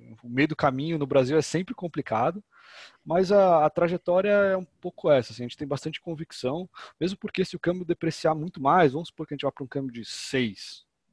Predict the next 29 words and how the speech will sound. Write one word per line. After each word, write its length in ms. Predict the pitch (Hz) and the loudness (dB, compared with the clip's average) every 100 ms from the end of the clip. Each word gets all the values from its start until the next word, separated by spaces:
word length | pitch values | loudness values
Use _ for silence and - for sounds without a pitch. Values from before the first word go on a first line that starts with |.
| _ | _
alguma 260 | 110 107 | -18 -18
coisa 240 | - 113 107 | -14 -12 -12
assim, 280 | - 104 98 _ - - - | -14 -18 -20 _ -20 -18 -10
a 40 | |
gente 180 | 120 147 | -10 -6
vai 140 | 165 190 | 0 0
s-, 140 | - - _ _ - | 0 -12 _ _ -10
imaginar 500 | 139 151 131 147 175 | -6 -4 -2 0 0
que 80 | 160 | -2
o 60 | |
Brasil 440 | 143 143 117 147 180 | 0 0 0 -6 -6
vai 140 | 175 | -6
ter 180 | - 170 | -6 -8
um 140 | 180 | -8
superávit 960 | - - 190 214 170 123 165 202 185 190 | -12 -14 -8 -2 0 2 2 0 -8 -14
de 100 | 170 | -16
conta 300 | - 175 190 | -16 -10 -10
corrente, 640 | - 180 120 147 135 - | -8 -4 -2 -4 -6 -8
é 60 | 123 | -8
um 40 | |
negócio 320 | 143 143 160 | -6 -8 -8
assim, 320 | - 143 117 - - - - - | -10 -12 -12 -14 -20 -20 -20 -18
é, 260 | - 123 127 | -6 -4 -4
eu 300 | 127 - 143 | -6 -8 -6
vou 140 | 139 170 | -2 -4
evitar 280 | 147 - | -2 0
o 80 | 135 | 0
economês 560 | 131 143 123 120 143 | 0 -2 -4 0 0
aqui, 100 | 117 | 2